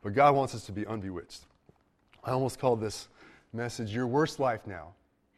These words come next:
There's a book called "Your Best Life Now." This is like our, your worst life now is when we're living according to our own efforts and not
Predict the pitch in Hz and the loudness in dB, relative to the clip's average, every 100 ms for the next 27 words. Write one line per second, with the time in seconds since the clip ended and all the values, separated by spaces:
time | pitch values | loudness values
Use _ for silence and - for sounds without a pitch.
0 | _ _ _ _ _ _ 113 117 113 131 | _ _ _ _ _ _ -6 -4 -2 -2
1 | - 131 117 107 151 160 139 110 - 92 | 2 0 0 2 2 2 0 -2 -4 -14
2 | 85 104 _ _ _ _ _ _ _ _ | -16 -20 _ _ _ _ _ _ _ _
3 | _ _ _ _ _ _ - 110 214 214 | _ _ _ _ _ _ -4 4 4 6
4 | 170 170 147 - 165 175 160 143 202 208 | 6 6 6 8 12 12 8 8 10 12
5 | 269 320 - 208 185 170 165 143 127 139 | 12 10 12 12 12 10 10 10 8 6
6 | 185 190 185 156 175 233 220 196 165 151 | 6 8 8 8 6 6 6 4 2 0
7 | 185 180 170 151 151 143 139 135 131 - | 2 4 4 2 0 0 0 -2 -4 -6
8 | 107 - 117 131 156 143 | -8 -8 -6 -2 -2 -2